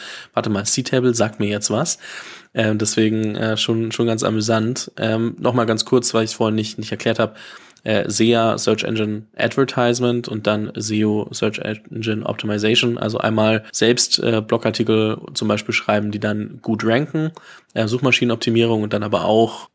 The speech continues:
ja, Werbung auf Google zu schalten und, und Google Placements zu nutzen, um dann auf unter anderem die Artikel oder andere Sachen aufmerksam zu machen.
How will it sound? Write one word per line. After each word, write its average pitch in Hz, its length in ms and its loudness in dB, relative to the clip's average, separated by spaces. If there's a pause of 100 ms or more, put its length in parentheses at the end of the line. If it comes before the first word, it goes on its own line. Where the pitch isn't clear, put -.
(140)
ja, 107 320 -4
Werbung 107 560 2
auf 110 200 -4
Google 107 260 0
zu 117 100 -4
schalten 113 460 -2
und, 107 320 -6
und 110 100 -6
Google 110 240 2
Placements 101 460 0
zu - 100 -2
nutzen, 110 380 -2 (400)
um 110 220 2
dann 101 240 2
auf - 400 -4 (400)
unter 123 200 2
anderem 107 220 0
die 104 80 2
Artikel 127 380 2
oder 107 200 0
andere 107 240 -2
Sachen 107 220 -4
aufmerksam 110 420 0
zu 107 120 0
machen. 107 240 2